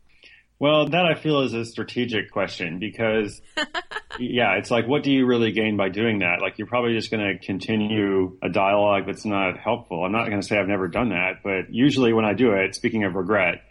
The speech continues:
Speaker 1: usually you're like, "Uh, actually, that probably wasn't the best idea."
Speaker 2: <laughs>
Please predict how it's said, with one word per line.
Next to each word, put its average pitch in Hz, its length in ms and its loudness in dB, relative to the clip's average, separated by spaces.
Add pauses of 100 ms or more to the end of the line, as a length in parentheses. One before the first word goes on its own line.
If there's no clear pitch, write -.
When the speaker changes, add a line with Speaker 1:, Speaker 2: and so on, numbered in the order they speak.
(140)
Speaker 1:
usually 107 400 0
you're 98 100 2
like, 95 200 0
"Uh, 143 240 2
actually, 120 320 -2
that 104 120 -6
probably 104 180 0
wasn't 98 220 -2
the 95 80 -6
best 95 220 -2
idea." 90 440 -2
Speaker 2:
<laughs> - 60 -8